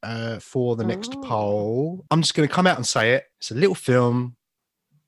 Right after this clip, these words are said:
Speaker 1: stars Britney Spears, and it's called
Speaker 2: Oh.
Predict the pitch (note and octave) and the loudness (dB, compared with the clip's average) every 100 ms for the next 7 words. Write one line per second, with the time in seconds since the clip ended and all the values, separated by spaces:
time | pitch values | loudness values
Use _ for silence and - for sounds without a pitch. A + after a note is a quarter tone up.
0 | _ - - G#2+ G#2 - G3 A#2+ A2 - | _ -14 -6 -4 -2 0 0 0 -4 -4
1 | G2 F#2+ G2 F#2+ - - _ _ _ _ | -2 -2 -2 -2 -6 -8 _ _ _ _
2 | _ _ _ _ _ - F#2+ - - G#2 | _ _ _ _ _ -14 -10 -10 -6 -4
3 | F#2+ F2+ F2+ - - F#2 D2+ B1+ | -4 -4 -8 -12 -16 -18 -20 -20